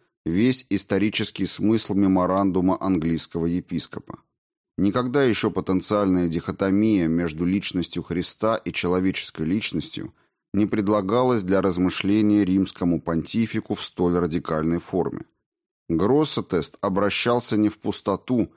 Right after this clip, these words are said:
а конкретно к Иннокентию четвёртому, представлявшему папство, наконец, победившее в противостоянии с Фридрихом вторым и наделённое высочайшим уровнем иерократического самосознания. Белое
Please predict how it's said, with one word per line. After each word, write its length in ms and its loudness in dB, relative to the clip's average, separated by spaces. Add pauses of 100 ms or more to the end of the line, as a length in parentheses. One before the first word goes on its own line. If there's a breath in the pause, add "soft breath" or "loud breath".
(240 soft breath)
а 120 -6
конкретно 580 0
к 100 -6
Иннокентию 580 0
четвёртому, 800 -4
представлявшему 840 -2
папство, 560 -4 (240)
наконец, 640 2
победившее 800 0
в 80 -6
противостоянии 960 2
с 100 -2
Фридрихом 580 -2
вторым 480 0 (100)
и 80 -4
наделённое 720 2
высочайшим 840 0
уровнем 580 0
иерократического 1040 -2
самосознания. 880 -4 (1400)
Белое 760 0